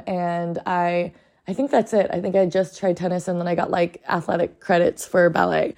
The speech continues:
Um, so I just tried tennis, but I genuinely, I can't even remember where the idea for baseball came from. I think it was something like I might have had a conversation with, like, one friend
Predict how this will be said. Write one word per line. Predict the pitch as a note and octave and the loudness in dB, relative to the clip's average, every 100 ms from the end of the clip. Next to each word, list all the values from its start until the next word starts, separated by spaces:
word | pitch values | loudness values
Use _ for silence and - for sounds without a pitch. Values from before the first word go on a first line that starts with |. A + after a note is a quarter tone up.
| _ - _ - | _ -20 _ 2
Um, | G#3 F#3+ | 2 4
so | A#3 | 4
I | A3 | 6
just | C#4 C#4 | 4 4
tried | C#4+ | 2
tennis, | A3+ F#3 F3 - - _ _ - | 2 0 -2 -8 -14 _ _ 2
but | A#3 G#3+ G#3 - _ _ - | 6 6 4 -4 _ _ -6
I | G#3+ D#4 D4+ G3+ | 2 4 4 2
genuinely, | G#3 A#3 A3+ C#4 D#4+ - | 4 6 6 2 -4 -4
I | A#3+ | -4
can't | A3 G#3+ G#3+ | -4 -2 0
even | B3 C#4+ | 0 0
remember | A#3+ G3+ F#3 F#3 | 0 0 0 0
where | F#3 F3+ | 2 2
the | F3 | 2
idea | F3+ E3 E3+ E3 F3+ | 0 -2 -2 0 0
for | F3+ G#3 G#3 G#3+ | 0 -2 0 -2
baseball | G#3+ G#3 A3+ A3+ | -2 -2 -2 -2
came | A3+ A3+ | 0 -2
from. | A#3+ A#3+ A#3+ A3+ - _ _ _ A#3+ | 0 -2 -2 -6 -10 _ _ _ 0
I | A3+ | 0
think | - A#3+ C#4+ E4+ - | 0 0 0 -2 0
it | C#4+ | 4
was | C4 A#3 | 4 4
something | G#3+ G3+ G#3 G#3+ G#3 | 0 0 0 0 2
like | F#3+ F#3 - | 2 0 -2
I | F#3+ F#3 F#3 F#3 | 0 2 2 2
might | F#3+ F#3+ | 0 0
have | G3 | 0
had | F3+ F#3+ | -2 -4
a | |
conversation | F#3 F#3 F3+ F3 F3 F3 F#3+ F3+ | -4 -2 -2 0 0 0 -2 -2
with, | E3+ | -2
like, | D#3+ D#3+ | -4 -6
one | E3+ E3 F3 F3 | -4 -2 0 -2
friend | F3 - - - G#3+ | -6 -8 -8 -8 -10